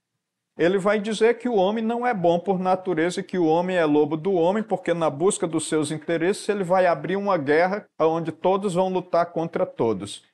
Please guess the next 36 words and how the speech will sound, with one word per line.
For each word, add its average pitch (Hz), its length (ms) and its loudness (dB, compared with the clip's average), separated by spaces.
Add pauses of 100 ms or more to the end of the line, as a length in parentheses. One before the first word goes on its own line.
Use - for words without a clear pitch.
e 147 100 4
aonde 160 360 0
pode 160 380 0
sobrar 147 520 0
apenas 147 480 -2
o 160 80 -4
mais 165 300 -2
forte. 110 360 -4
Agora, 143 440 0 (580)
esse 254 300 2
estado 214 440 0
de 170 120 -2
natureza 160 640 0
deve 131 320 0
ser - 240 -2
mantido? 117 640 -4 (960)
Segundo 160 560 0
esse 175 180 -2
estado 147 400 0
de 139 140 -6
natureza, 190 920 -2
além 170 380 2
de 160 100 -6
ser 160 300 0
o, 143 60 0
o 143 480 0
homem 147 260 2
lobo 139 300 2
do 135 120 -4
próprio 151 480 -2
homem, 202 380 0
existe 180 480 -2
um 180 80 -2
estado 147 580 -2
de 143 140 -8
caos 196 580 -2